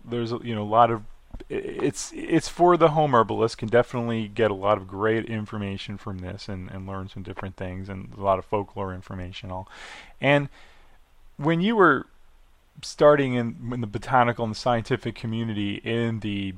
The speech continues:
early sixties, um, and you have a s-, career that spans fifty years, um, h-, how, how far, I mean, are, are,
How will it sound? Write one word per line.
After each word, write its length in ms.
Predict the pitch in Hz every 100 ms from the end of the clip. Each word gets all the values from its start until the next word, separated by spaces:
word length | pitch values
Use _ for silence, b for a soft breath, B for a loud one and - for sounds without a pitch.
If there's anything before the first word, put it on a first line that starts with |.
| - - -
early 180 | 107 101
sixties, 800 | - 90 - - 98 107 - - b b b _
um, 580 | 104 98 98 98 92 -
and 220 | 107 107
you 120 | 110
have 100 | 113
a 20 | 101
s-, 140 | -
career 420 | - 117 120 110
that 120 | 98
spans 600 | - - 131 131 113 - - - -
fifty 320 | 143 139 92
years, 640 | 98 127 98 90 110 - - b b b _
um, 480 | 113 110 110 107 104 - _ _ _ _ _ - -
h-, 100 | -
how, 600 | - - 233 262 269 - _
how 280 | - 262 277
far, 720 | - - 196 190 185 175 - _ _ _
I 60 | 147
mean, 120 | 156
are, 180 | 156 151
are, 200 | 156 160